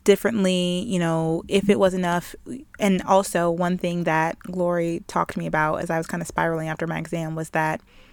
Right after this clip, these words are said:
I can't keep trying to move on to plan B, like, "Well, okay, well, if this test wasn't," no. Like, it kinda shows my lack of faith in God and myself when I try and lean on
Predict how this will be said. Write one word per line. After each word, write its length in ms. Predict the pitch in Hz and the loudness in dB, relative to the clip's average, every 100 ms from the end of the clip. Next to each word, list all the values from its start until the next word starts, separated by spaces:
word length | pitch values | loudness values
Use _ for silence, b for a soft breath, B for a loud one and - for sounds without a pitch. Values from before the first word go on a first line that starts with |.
| b b b | b b b
I 120 | - | 0
can't 540 | 190 - 208 208 208 - B B B B - | 0 0 0 0 0 -6 B B B B -6
keep 380 | - 202 190 | 0 0 0
trying 560 | - - 185 180 175 175 | -4 0 4 4 2 -2
to 120 | - | -2
move 340 | 175 180 190 180 | 0 0 0 2
on 360 | 175 175 170 | 2 2 0
to 300 | 165 175 170 | -2 -2 -4
plan 320 | - 202 180 175 | -2 -2 -2 -2
B, 240 | 185 175 | -2 0
like, 200 | 165 160 | -2 -2
"Well, 100 | - | -4
okay, 180 | 196 196 | -2 -2
well, 160 | 185 | -2
if 80 | 185 | 0
this 220 | 226 220 - | -2 -4 -8
test 280 | - 208 - | -6 -6 -2
wasn't," 400 | 202 196 190 196 B B - | -2 0 -2 -4 B B -8
no. 440 | 180 170 98 78 - B B B | -4 -2 -4 -6 -10 B B B
Like, 220 | 185 180 | 2 2
it 100 | 196 | 0
kinda 300 | - 196 196 | -2 0 0
shows 520 | 202 - 180 180 170 165 | 0 2 4 4 4 0
my 140 | 175 | 0
lack 260 | 170 170 175 | 2 2 0
of 100 | 175 | -4
faith 460 | - 170 175 175 - | -2 2 0 -2 -8
in 400 | 180 175 170 170 B B - | -6 -4 -4 -6 B B 2
God 420 | 185 202 220 226 | 4 6 4 2
and 160 | 190 175 | 0 -2
myself 720 | 160 - - 190 196 202 - | -4 -2 2 6 4 2 -2
when 260 | 185 170 | -2 -2
I 160 | 175 170 | -2 -6
try 320 | - 170 175 | 0 2 2
and 380 | 175 175 175 170 - - - - - - - - - - | 0 -2 -2 -4 -8 -20 -20 -20 -20 -20 -20 -20 -20 -10
lean 480 | 196 180 196 196 196 | -2 0 2 2 2
on 480 | 190 185 180 175 | 2 4 4 2